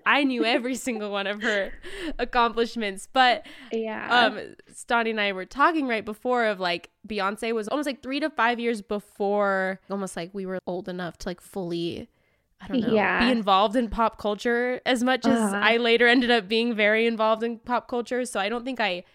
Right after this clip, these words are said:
Speaker 2: Yeah.
Speaker 1: really realized. I mean, I, I know she's an icon. I don't, like, of course I
Speaker 2: Mm-hmm.
Speaker 1: know Beyonce's an icon, but
Speaker 2: Oh, yeah, one hundred percent.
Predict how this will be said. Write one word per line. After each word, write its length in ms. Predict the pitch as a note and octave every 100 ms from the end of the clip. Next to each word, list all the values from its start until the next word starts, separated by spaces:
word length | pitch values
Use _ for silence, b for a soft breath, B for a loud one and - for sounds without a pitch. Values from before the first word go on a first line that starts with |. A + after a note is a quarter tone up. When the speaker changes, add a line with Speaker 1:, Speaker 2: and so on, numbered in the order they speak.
| _
Speaker 2:
Yeah. 320 | A3 F3 B2 A3+
Speaker 1:
really 320 | - G#3+ G3
realized. 600 | A3 G#3 E3 A2+ F2 - _ b
I 20 |
mean, 120 | C4+
I, 100 | C#4 C#4
I 120 | C4+
know 160 | D4
she's 160 | D4+ B3+
an 80 | F#3+
icon. 360 | C#3 - F#2 -
I 140 | E3
don't, 280 | E3+ G3 F#3 -
like, 160 | F#3
of 100 | A3+ A3
course 240 | A3 A#3+
I 160 | A3 A3
Speaker 2:
Mm-hmm. 20 |
Speaker 1:
know 140 | G#3+
Beyonce's 400 | - F3 F3 -
an 80 | E3+
icon, 340 | D#3+ - - - -
but 300 | A3 D3 - B3
Speaker 2:
Oh, 260 | C#4+ B3
yeah, 340 | F#3+ D#3 - F3
one 200 | A3 C4
hundred 420 | D#4 C#4+ B3 A3+
percent. 480 | A3 - E3+ G2+